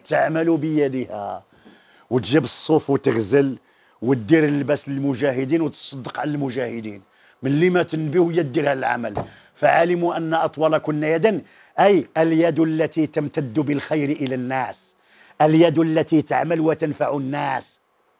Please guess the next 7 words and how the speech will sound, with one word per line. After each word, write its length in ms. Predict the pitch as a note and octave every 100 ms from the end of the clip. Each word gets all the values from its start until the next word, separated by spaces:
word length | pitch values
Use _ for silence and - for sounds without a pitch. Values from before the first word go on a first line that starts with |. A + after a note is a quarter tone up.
| _ _ - - - _ E3
رفيدة، 420 | G#3 - B3+ A3+
تعرفوا 360 | A3 A3 G3+ B3+
رفيدة 300 | A3 C#4+ D4
ولا 80 |
ما 60 | B3
تعرفوش 220 | F#3+ E3+
رفيدة؟ 380 | D#3 A#2+ A2